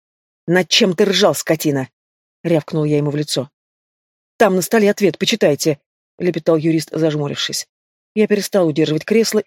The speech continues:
и оно шваркнулось об пол спинкой, выбрасывая из себя владельца. Тоша выкатился и застыл в позе эмбриона. Я подошла к заваленному бумагами массивному столу из резного дуба и отыскала сверху зажатую крокодильчиком стопку распечаток. Прямо на первой странице красовалась я,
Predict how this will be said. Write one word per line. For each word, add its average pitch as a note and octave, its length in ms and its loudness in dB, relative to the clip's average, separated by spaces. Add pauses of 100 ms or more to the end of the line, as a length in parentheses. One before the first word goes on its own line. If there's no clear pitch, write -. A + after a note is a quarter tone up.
(100)
и F#3 80 -2
оно F#3+ 120 2
шваркнулось A#3 600 0
об F3+ 180 -4
пол G3+ 140 0
спинкой, F3 480 -2
выбрасывая E3 520 0
из D#3+ 80 -2
себя C#3+ 180 0
владельца. C#3 600 -6 (400)
Тоша A#3+ 200 0
выкатился G#3 460 -2
и - 80 -4
застыл F3 320 0
в - 60 -18
позе E3+ 240 -2
эмбриона. D3 500 0 (520)
Я F3+ 140 2
подошла F#3 340 0
к E3 80 -6
заваленному G#3 560 2
бумагами E3+ 460 0
массивному D#3 520 -2
столу G3+ 360 -2 (100)
из G3 120 -4
резного F#3+ 420 0
дуба F#3 320 0 (400)
и E3+ 60 2
отыскала A3+ 400 -2
сверху F#3 420 -2
зажатую E3+ 400 0
крокодильчиком F#3 720 -4
стопку - 340 -8
распечаток. - 600 -8 (920)
Прямо A3+ 220 4
на A3+ 80 2
первой G#3+ 220 2
странице G#3+ 460 0
красовалась F#3+ 640 0
я, E3+ 260 0